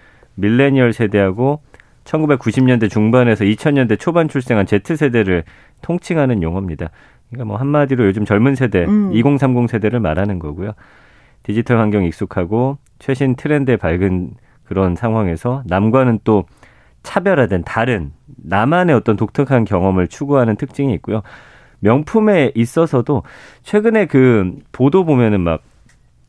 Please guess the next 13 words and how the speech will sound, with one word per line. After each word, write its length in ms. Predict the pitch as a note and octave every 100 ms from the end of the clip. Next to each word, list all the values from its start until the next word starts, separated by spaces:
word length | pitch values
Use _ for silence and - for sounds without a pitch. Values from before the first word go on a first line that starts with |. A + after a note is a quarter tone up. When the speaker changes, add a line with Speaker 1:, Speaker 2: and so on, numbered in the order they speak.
| _ _ -
Speaker 1:
백화점 360 | A#2+ B2+ G#2+
명품관 500 | F#2 G#2+ - C3+ G#2+
앞에 180 | F2 E2+
길게 400 | - - A#2 C3
줄 320 | - - F#2+
서 160 | F2+ A#2+
있잖아요. 420 | D#2+ - F2+ E2
Speaker 2:
그러니까요. 720 | C#2 A3 A3 G#3 - D3+ A#2+
Speaker 1:
그게 140 | A2+ A#2
이제 160 | A2+
양극화로 600 | G2+ G#2 C3 F3 E3+ C#3+
해석하기도 560 | D3+ D#3+ D#3 D3 B2 A#2
하는데 460 | B2+ B2+ G#2 A2+